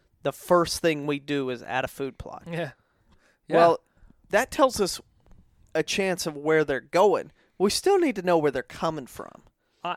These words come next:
Speaker 1: I wanna fix the problem of knowing where they're coming from. And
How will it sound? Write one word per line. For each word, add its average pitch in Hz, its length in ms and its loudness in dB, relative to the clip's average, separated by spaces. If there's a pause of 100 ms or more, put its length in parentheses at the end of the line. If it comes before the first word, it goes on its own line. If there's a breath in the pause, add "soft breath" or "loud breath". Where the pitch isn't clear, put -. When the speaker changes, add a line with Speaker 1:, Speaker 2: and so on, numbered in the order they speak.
(220)
Speaker 1:
I 208 200 8
wanna 254 260 6
fix - 420 -4
the - 100 -10
problem 147 480 2
of 147 220 -8
knowing 156 380 0
where 143 180 0
they're 127 160 -2
coming 160 400 -2
from. - 360 -12 (760)
And 151 380 0